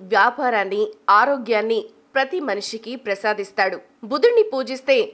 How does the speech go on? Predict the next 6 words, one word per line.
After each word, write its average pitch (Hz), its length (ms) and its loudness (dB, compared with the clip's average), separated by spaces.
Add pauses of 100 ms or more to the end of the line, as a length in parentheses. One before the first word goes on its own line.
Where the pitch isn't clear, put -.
(140)
నైపుణ్యాన్ని, 220 880 0 (160)
వ్యాపారంలో 311 800 0 (120)
అభివృద్ధిని 233 580 -4 (100)
చేకూరుస్తాడు. 214 680 -2 (320)
అలాగే 240 460 0 (260)
ఉద్యోగస్తులకైతే 269 1040 -4